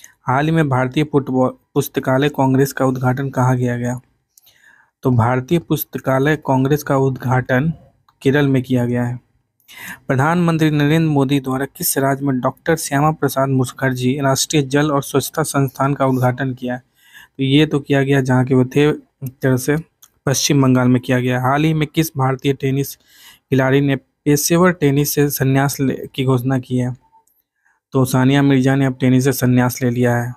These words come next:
नेताजी सुभाष चंद्र बोस की एक सौ छब्बीसवीं जयंती पराक्रम दिवस को चिन्हित करने के लिए डैश के जवाहरलाल नेहरू स्टेडियम में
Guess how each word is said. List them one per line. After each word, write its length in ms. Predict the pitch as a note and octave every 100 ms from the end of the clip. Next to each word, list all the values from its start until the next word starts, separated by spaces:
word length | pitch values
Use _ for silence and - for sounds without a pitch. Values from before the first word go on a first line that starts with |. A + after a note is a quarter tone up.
| -
नेताजी 320 | C3+ C#3 E3
सुभाष 440 | D#3+ C#3+ C#3+ D#3+ -
चंद्र 180 | D#3 C3+
बोस 240 | C#3 C#3
की 160 | - C3
एक 100 | B2+
सौ 100 | C3+
छब्बीसवीं 680 | - B2+ B2+ C#3 - F3+
जयंती 360 | D3+ C3+ B2 C3
पराक्रम 560 | B2+ C3 C3 D3 D#3+ D3
दिवस 300 | C3 C3 -
को 120 | B2+
चिन्हित 340 | - C3+ D3+
करने 320 | - C3 B2+
के 120 | B2+ B2
लिए 200 | B2 C3
डैश 380 | C3 C#3 D#3
के 280 | - C3+ C3 - - - - -
जवाहरलाल 460 | C3 C3 C#3+ D#3 D#3+
नेहरू 320 | D3 D3 D3+
स्टेडियम 420 | C#3+ C3+ B2 C3
में 260 | B2+ B2 C#3+